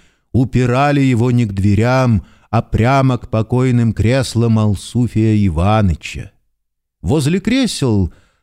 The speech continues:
с одной стороны стояла Клара Алсуфьевна, бледная, томная, грустная,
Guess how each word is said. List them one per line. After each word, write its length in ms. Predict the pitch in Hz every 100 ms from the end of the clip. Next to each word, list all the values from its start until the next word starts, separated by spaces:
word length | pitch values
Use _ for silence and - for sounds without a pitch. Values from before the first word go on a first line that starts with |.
| _
с 100 | 123
одной 280 | 131 233 233
стороны 400 | - 113 110 101
стояла 480 | - 110 151 170
Клара 440 | 185 107 123 160 170
Алсуфьевна, 1120 | 165 - - 107 107 - 104 101 104 104 90 _ _ _ -
бледная, 840 | 85 101 151 175 156 165 160 160
томная, 800 | 156 - 127 151 151 151 147 143 139
грустная, 840 | 98 127 143 - 120 127 123